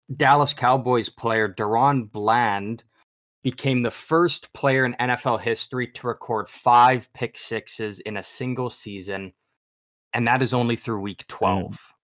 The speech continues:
Speaker 1: He still has the rest of the season to add on to that. And this is a guy who didn't even start as a starter for them at the beginning of the season.
Speaker 2: Damn.
Speaker 1: I think his,
Speaker 2: That's
Speaker 1: his,
Speaker 2: impressive.
Speaker 1: his game and his role on the team really elevated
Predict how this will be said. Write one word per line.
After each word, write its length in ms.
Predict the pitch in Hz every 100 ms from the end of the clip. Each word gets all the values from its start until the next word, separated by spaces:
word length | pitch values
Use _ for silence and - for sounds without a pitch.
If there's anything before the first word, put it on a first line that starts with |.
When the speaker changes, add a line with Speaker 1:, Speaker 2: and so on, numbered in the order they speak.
| _ _
Speaker 1:
He 60 | 107
still 220 | - 127
has 160 | 120 110
the 80 | 110
rest 300 | 110 - 117
of 20 |
the 80 | 104
season 460 | - 101 95 107
to 180 | - -
add 140 | 104
on 240 | 107 147 147
to 100 | 110
that. 280 | 92 98 - - _ _ 120
And 120 | 131
this 160 | 170
is 140 | 220 127
a 80 | 113
guy 320 | 110 107 104
who 480 | 95 113 113 110 - _ _ _ 117 _
didn't 160 | - 131
even 220 | 131 123
start 460 | - - 120 127 -
as 160 | 123 120
a 60 |
starter 340 | 120 139 190 226
for 260 | - 107
them 160 | 95 90
at 60 | 92
the 80 |
beginning 320 | 101 104 98 92
of 80 |
the 60 | 90
season. 460 | - - - - - _ _ _ _ _ _ 101 107
Speaker 2:
Damn. 640 | 110 127 165 117 90 - _ _ -
Speaker 1:
I 60 | 135
think 220 | 147 135
his, 160 | 151
Speaker 2:
That's 180 | 135 113
Speaker 1:
his, 140 | 135 123
Speaker 2:
impressive. 500 | 127 131 113 92 _ _
Speaker 1:
his 440 | - 135 135 113 - 117
game 320 | - 113 131 131
and 100 | 104
his 240 | 123 98
role 320 | 95 113 139
on 100 | 120
the 40 | 104
team 320 | - 120 101
really 300 | 107 110 107
elevated 720 | 113 120 127 101 98 101 92